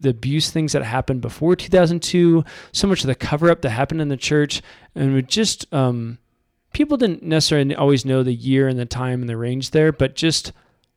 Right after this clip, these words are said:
awful. And it just brought up some of the past lapses that our church has had in this area and really just brought them to light.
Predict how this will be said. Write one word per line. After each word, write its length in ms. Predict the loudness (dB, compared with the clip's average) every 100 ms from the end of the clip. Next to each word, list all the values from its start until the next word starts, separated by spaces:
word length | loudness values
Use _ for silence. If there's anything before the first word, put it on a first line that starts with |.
| _ 0
awful. 360 | 0 0 -2
And 120 | -2
it 20 | -4
just 160 | -2
brought 160 | 2 2
up 140 | 2
some 180 | -2 0
of 80 | 2
the 260 | 4 2 -2 -14 _
past 340 | -2 0 -2 -2
lapses 540 | -2 -2 -4 -6 -4
that 160 | -4 -2
our 100 | -4
church 320 | -4 -6 -4
has 140 | -8
had 440 | -6 -4 -2 -2 -6 -12 -20 _
in 120 | -4 -2
this 200 | -2 -4
area 480 | -2 -2 -2 -6 -10 _ _
and 120 | -2 4
really 200 | 4 4
just 200 | 2 2
brought 220 | 2 2
them 140 | -2
to 80 | -2
light. 460 | -2 0 -2 -2